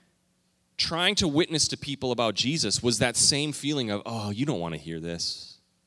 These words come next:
You probably aren't interested, and I feel like I have to really try to sell it."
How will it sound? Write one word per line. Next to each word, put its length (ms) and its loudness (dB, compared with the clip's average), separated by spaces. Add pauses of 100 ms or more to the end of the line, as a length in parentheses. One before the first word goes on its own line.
(360)
You 80 -2
probably 480 4
aren't 180 2
interested, 340 -2
and 80 -4
I 60 -2
feel 200 -2
like 140 0
I 40 -2
have 140 -8
to 60 -8
really 300 -2
try 220 -4
to 80 -4
sell 360 2
it." 220 -12